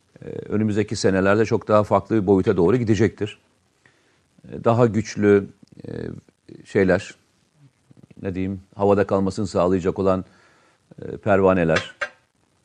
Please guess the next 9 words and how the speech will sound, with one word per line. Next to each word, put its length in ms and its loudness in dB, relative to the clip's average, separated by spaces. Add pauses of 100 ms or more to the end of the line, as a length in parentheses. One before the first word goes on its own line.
(260)
e, 340 -8
daha 300 0
büyük, 400 -4
e, 40 -6 (220)
mermi 540 0
atma 300 -2
kapasitesine 420 -2
sahip 340 0
olan 240 -2